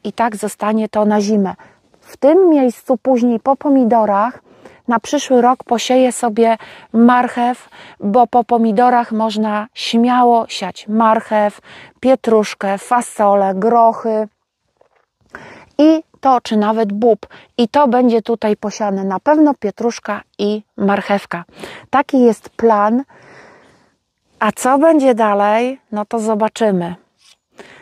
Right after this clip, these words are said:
Także to by było na dzisiaj w sumie tyle, co chciałam wam powiedzieć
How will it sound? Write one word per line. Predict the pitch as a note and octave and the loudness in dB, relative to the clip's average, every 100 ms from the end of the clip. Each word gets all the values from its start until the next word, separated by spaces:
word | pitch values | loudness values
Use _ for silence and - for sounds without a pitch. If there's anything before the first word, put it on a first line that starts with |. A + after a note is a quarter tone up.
| _ _ _ _ _ _ _ _ _ | _ _ _ _ _ _ _ _ _
Także | C#4+ C4 B3+ C#4+ C4 - - - - - | 0 2 4 4 2 -2 -10 -14 -8 0
to | G4+ | 2
by | F#4 | 4
było | F4 F#4 F4+ | 4 4 4
na | D#4+ | 2
dzisiaj | C#4 D#4+ F4+ D#4+ D4 | 0 -4 0 -2 -2
w | |
sumie | - - D4+ D4 | -8 -4 -2 -2
tyle, | - D#4+ F4+ D#4+ | -2 0 2 2
co | - | 0
chciałam | B3+ D4 C#4 B3+ | -6 -4 -2 0
wam | A#3 | -2
powiedzieć | A#3 A#3+ C4+ C4 - | -2 -4 -2 -2 -6